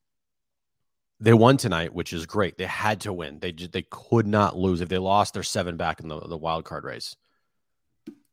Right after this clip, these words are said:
But, you know, they didn't gain any ground tonight, unfortunately.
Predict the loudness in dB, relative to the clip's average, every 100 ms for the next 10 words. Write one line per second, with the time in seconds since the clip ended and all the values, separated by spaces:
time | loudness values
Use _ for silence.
0 | _ -16 -2 0 2 0 -2 -6 _ _
1 | _ _ -12 -8 -8 -8 -12 -14 -16 -6
2 | -2 -2 0 0 0 0 -2 -4 -4 -8
3 | -10 -12 -10 -10 -4 -4 -4 -10 -12 -14
4 | -16